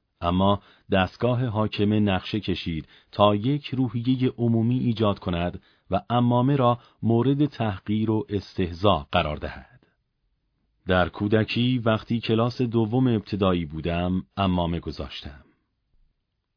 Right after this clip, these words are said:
علت این عمامه گذاری زود هنگام آن بود که در آن دوران مردم عادت به پوشاندن سر داشتند. طبیعتاً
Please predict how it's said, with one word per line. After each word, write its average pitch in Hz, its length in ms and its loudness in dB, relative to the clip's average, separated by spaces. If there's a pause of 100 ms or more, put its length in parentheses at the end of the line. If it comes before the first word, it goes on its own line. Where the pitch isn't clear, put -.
(180)
علت 135 360 2
این 165 260 2
عمامه 135 420 4
گذاری 107 540 2
زود 92 280 -2
هنگام 90 520 2
آن 104 280 0
بود 85 280 -4
که 85 200 -6
در 92 180 2
آن 98 140 2
دوران 110 420 4 (300)
مردم 127 520 2 (120)
عادت 131 560 -2
به 127 100 0
پوشاندن 107 680 0
سر 95 260 -2
داشتند. 71 680 -12 (420)
طبیعتاً 90 640 0